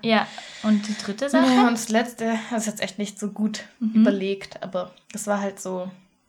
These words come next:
Speaker 2: ähm, halt auch mit meinen ganzen La-, Leuten da.
Speaker 1: Mhm.
Speaker 2: Also mein Bruder halt und den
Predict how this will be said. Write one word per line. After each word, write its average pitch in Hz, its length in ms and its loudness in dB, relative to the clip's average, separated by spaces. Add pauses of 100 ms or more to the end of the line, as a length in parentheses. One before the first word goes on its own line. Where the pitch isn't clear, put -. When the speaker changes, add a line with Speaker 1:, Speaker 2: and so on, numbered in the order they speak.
(800)
Speaker 2:
ähm, 208 640 0 (380)
halt 208 200 -6
auch 208 200 2
mit 220 160 -6
meinen 214 260 0
ganzen 214 580 -8 (280)
La-, 208 360 -2
Leuten 214 500 -4
da. 226 200 -8 (100)
Speaker 1:
Mhm. 226 340 0
Speaker 2:
Also 226 120 -2
mein 220 180 0
Bruder 226 340 -6
halt 220 300 -6
und 220 220 -6
den 240 240 -12